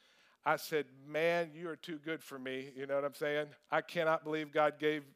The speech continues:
you to me because I've got a lot of work to do."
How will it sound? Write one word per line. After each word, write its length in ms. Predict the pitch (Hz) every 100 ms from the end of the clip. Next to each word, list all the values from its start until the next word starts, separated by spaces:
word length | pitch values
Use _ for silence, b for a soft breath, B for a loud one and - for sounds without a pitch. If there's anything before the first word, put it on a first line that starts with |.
| 135 127
you 280 | 151 147 139
to 120 | 147
me 540 | 131 139 156 147 135 127 b b b b 147
because 380 | - 151 135 -
I've 240 | 139 170
got 160 | 160 143
a 60 | 127
lot 240 | 135 143
of 60 | 143
work 240 | 143 -
to 100 | 139
do." 280 | 127 123